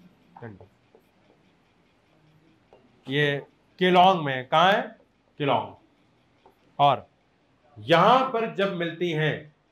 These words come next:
तो ये क्या बना देती है? चेनाब। क्या बनाती है? चेनाब। ठीक, ये हो गई क्या?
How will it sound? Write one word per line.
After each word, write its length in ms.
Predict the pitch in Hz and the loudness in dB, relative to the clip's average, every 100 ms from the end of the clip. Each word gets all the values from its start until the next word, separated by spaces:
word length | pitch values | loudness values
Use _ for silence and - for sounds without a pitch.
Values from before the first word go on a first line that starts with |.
| - | -10
तो 60 | |
ये 100 | 143 | -10
क्या 180 | 131 143 | -4 -2
बना 200 | 156 160 | -2 -2
देती 300 | 170 165 139 | -4 -4 -4
है? 240 | 110 - _ _ _ _ _ - | -6 -10 _ _ _ _ _ -10
चेनाब। 420 | 135 113 95 - _ _ _ _ _ - | -8 -8 -12 -14 _ _ _ _ _ -6
क्या 80 | 131 | -4
बनाती 340 | 139 - 143 | -4 -4 -6
है? 100 | 156 208 - _ _ - _ _ | -8 -12 -18 _ _ -20 _ _
चेनाब। 280 | 135 113 - _ _ _ _ _ _ _ _ _ _ - | -12 -12 -14 _ _ _ _ _ _ _ _ _ _ -16
ठीक, 200 | 147 _ _ _ _ _ _ _ _ _ _ _ _ _ _ _ _ _ _ _ _ _ | -16 _ _ _ _ _ _ _ _ _ _ _ _ _ _ _ _ _ _ _ _ _
ये 140 | 127 143 | -10 -6
हो 80 | 143 | -4
गई 100 | 147 | -6
क्या? 200 | 147 | -6